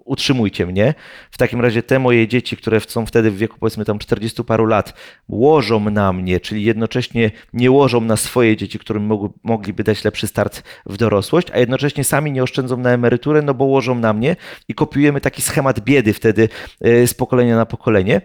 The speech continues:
No i generalnie emerytura to jest temat, który ludzie powinni usiąść, przemyśleć, załatwić i mieć z głowy, bo naprawdę jest dużo, dużo więcej innych problemów, które ma się na co dzień,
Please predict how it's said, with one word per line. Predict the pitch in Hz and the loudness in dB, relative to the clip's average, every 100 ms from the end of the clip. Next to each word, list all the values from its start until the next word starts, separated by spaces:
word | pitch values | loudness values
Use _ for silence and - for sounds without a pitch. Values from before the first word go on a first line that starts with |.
| _ | _
No | - | -6
i | 90 - | -6 -10
generalnie | - 165 175 170 170 151 - | -6 0 2 2 2 -2 -2
emerytura | 123 135 123 - 131 | 0 0 0 0 -2
to | - | -4
jest | 113 - - - - | -8 -8 -18 -8 0
temat, | 147 127 110 | 2 2 -2
który | - - 131 120 113 127 156 170 | -6 -6 -2 0 0 -2 -10 -12
ludzie | 120 131 123 123 | -2 -2 0 -2
powinni | - 107 120 120 113 110 120 - | -4 -8 -8 -6 -4 -4 -6 -6
usiąść, | 156 147 - 170 - | -6 -4 -6 -6 -10
przemyśleć, | - - 131 147 - 147 - - _ - | -6 -4 -2 -4 -2 -2 -2 -10 _ -14
załatwić | 104 113 117 131 - 117 - _ | -2 0 0 -4 -8 -16 -18 _
i | - | -6
mieć | 117 101 | -4 -6
z | - | -6
głowy, | - 123 117 117 | -2 -2 -2 -4
bo | - | -4
naprawdę | 110 104 117 113 | -4 -4 -6 -2
jest | 107 - | -4 -4
dużo, | - 151 143 131 | -2 -2 -2 -6
dużo | 117 113 104 | -6 -6 -4
więcej | 110 - 110 - - - | -6 -6 -6 -8 -10 -2
innych | 143 127 - | 0 0 -4
problemów, | - 110 110 107 | -4 -2 -4 -4
które | - 107 | -6 -4
ma | 107 | -6
się | - | -6
na | 104 | -10
co | - 120 | -6 -6
dzień, | - | -6